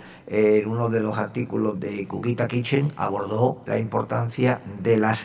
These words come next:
especias. Y lo dicho, pues recordemos, como siempre, eh, gracias a los que participan y apoyan el programa, como son Vita Charity Internacional,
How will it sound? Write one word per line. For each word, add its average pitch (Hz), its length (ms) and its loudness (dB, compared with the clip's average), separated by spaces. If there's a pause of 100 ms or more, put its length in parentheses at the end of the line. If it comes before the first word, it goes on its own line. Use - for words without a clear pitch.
(240)
especias. - 540 -6 (380)
Y 139 120 6
lo 139 100 8
dicho, 151 280 4 (220)
pues 127 380 4
recordemos, 165 580 4
como 143 140 -6
siempre, 143 540 4 (160)
eh, 104 320 0
gracias 110 480 0
a 95 400 2
los 139 200 4
que 123 140 4
participan - 540 2
y 107 60 -4
apoyan 107 500 2 (340)
el 120 220 4
programa, 117 400 4
como 110 160 -2
son 110 180 -2
Vita 107 220 0
Charity 101 360 -2
Internacional, 147 720 2